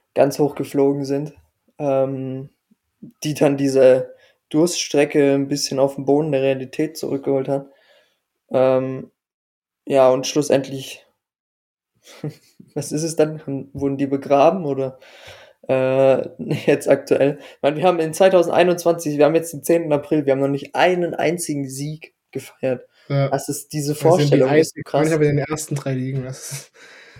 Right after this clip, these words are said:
Speaker 2: also ich glaub, bis letzte Woche war's Viktoria Berlin noch, die keinen einzigen Sieg hatten. Die haben dann letzte Woche auch gewonnen. Ge-, haben die nicht so gegen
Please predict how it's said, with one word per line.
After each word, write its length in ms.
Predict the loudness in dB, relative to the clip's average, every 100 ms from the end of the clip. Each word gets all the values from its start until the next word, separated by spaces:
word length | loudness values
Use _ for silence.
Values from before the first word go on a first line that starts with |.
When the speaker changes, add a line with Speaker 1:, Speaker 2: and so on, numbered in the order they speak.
| _ _ _ _ _
Speaker 2:
also 220 | -12 -10 -4
ich 180 | -4 0
glaub, 160 | 0
bis 120 | 0 0
letzte 340 | 0 0 0
Woche 240 | 2 2
war's 260 | 4 4 2
Viktoria 460 | -2 0 4 4 4
Berlin 380 | 0 -2 0
noch, 200 | 2 0
die 380 | -4 -4 -2 -2
keinen 320 | -4 -2 -2
einzigen 400 | -4 -6 -6 -6
Sieg 240 | -4 -4 -2
hatten. 340 | -2 -2 -2
Die 140 | 2 4
haben 140 | 4
dann 100 | 2
letzte 240 | 0 0
Woche 220 | 0 0 0
auch 220 | 0 -2
gewonnen. 420 | 0 2 2 0
Ge-, 220 | 0 -2
haben 120 | -4
die 60 | -10
nicht 140 | -8
so 120 | -8 -12
gegen 220 | -14